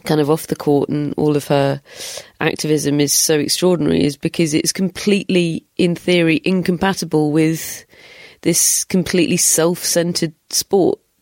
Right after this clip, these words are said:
And, and the same goes for Victoria Azarenka and, and motherhood. You know, it, this is, this is a sport that demands your hundred percent devotion and attention, not just yours, but of s-,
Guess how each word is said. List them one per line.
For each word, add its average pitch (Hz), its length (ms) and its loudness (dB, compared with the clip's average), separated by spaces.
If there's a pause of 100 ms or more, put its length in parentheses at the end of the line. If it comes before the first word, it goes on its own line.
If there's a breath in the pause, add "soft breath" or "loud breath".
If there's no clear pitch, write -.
And, 156 320 0
and 160 120 0
the 147 40 -2
same 160 300 0
goes 156 260 2
for - 120 -8
Victoria 151 540 0
Azarenka 156 640 2
and, 151 300 -2 (640 loud breath)
and 160 180 2
motherhood. 185 540 2 (260)
You 160 140 0
know, 147 380 2
it, 160 220 -2
this 170 260 0
is, 156 640 -2
this 170 240 -2
is 170 420 -2
a - 60 0
sport - 460 0
that - 180 -4
demands 151 520 2 (1700 soft breath)
your 165 420 2
hundred 180 500 0
percent 175 340 -2
devotion 160 480 0
and 151 100 2
attention, 151 560 0
not 165 220 2
just - 300 -2
yours, 165 380 2
but - 280 -2
of 156 200 -2
s-, - 180 -4